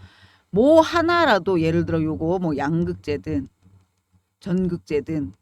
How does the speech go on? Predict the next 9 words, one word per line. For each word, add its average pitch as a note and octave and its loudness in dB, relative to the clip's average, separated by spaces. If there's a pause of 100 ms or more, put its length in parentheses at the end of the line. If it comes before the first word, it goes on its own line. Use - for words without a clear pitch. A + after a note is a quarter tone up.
(160)
뭐 C#3+ -10
필름이 C4 0
됐든 D#3 -4 (500)
뭐 F#3 4
하나를 C4+ 2
바꾸잖아요. G3 -4 (300)
요거 F3+ 0
하나를 A3 -2
바꾸면 E3+ -6